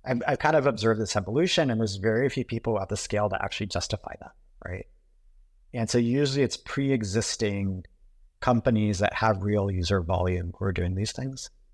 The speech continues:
or it's companies with very specific use cases where, you know, they have sufficient, sufficient usage and they really need that fine-tuning,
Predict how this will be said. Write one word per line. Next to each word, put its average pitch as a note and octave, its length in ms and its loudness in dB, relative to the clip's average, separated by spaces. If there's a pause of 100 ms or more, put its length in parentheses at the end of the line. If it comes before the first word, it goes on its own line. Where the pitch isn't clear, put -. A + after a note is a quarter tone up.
(460)
or C#3 160 2
it's - 120 -4
companies B2 420 2
with G#2+ 240 -4
very C#3+ 420 4
specific - 680 -4
use G2 160 -6
cases - 580 -6 (1000)
where, G2+ 600 2
you A#2 120 2
know, G#2 180 4
they A2 120 4
have A#2+ 140 4
sufficient, G#2+ 640 -2
sufficient - 460 -4
usage D3+ 320 0
and A#2 100 2
they A2 60 2
really A2 240 2
need G2+ 180 0
that G2 220 -2
fine-tuning, F#2+ 640 -2